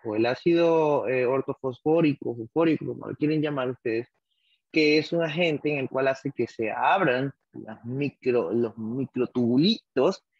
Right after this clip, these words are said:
que hay en esta, en esta, en este tejido del diente, para que ahí penetren los adhesivos y se pueda realizar una restauración.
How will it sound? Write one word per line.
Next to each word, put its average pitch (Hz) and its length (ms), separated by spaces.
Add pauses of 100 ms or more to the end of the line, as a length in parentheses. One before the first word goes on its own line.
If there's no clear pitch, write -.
(140)
que 123 160
hay 156 200
en 147 120
esta, 202 400
en 127 200
esta, 156 800
en 123 100
este 156 220
tejido 165 420
del 165 180
diente, 127 460 (720)
para 226 240
que 226 100
ahí 208 600
penetren 151 420
los 170 120
adhesivos 156 600
y 143 60
se 113 140
pueda 127 440
realizar 113 460
una 135 260
restauración. 113 960